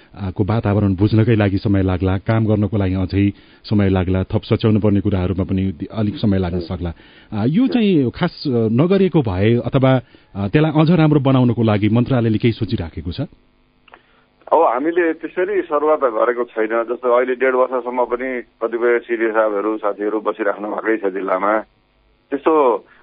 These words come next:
Speaker 2: अ, भोलि सर्वे होला कि पर्सि सर्वे होला कि भन्ने अवस्था चाहिँ छैन।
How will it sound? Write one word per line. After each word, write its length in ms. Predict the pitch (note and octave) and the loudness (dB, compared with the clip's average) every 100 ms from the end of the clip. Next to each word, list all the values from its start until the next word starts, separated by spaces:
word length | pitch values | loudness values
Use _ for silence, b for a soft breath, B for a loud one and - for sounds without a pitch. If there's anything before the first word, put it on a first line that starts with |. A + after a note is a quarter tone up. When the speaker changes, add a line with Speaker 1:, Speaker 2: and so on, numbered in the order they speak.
| - | -8
Speaker 2:
अ, 120 | - G#2 | -2 -2
भोलि 300 | F#2+ A2 C3 | 0 -2 0
सर्वे 380 | C#3+ C3+ C#3 | 0 2 2
होला 200 | B2+ A2+ | 2 2
कि 140 | B2 C#3 | 0 -2
पर्सि 300 | B2 B2 B2 | -4 -4 -4
सर्वे 240 | B2+ A#2+ | -2 2
होला 240 | A2+ G#2 A2+ | 2 2 0
कि 120 | B2 | -2
भन्ने 260 | G2+ F#2+ | -6 -6
अवस्था 300 | G2 G#2 - | -2 -2 -4
चाहिँ 140 | G2+ G2+ | -6 -8
छैन। 420 | - F#2+ G2 G2+ | -6 -6 -4 -6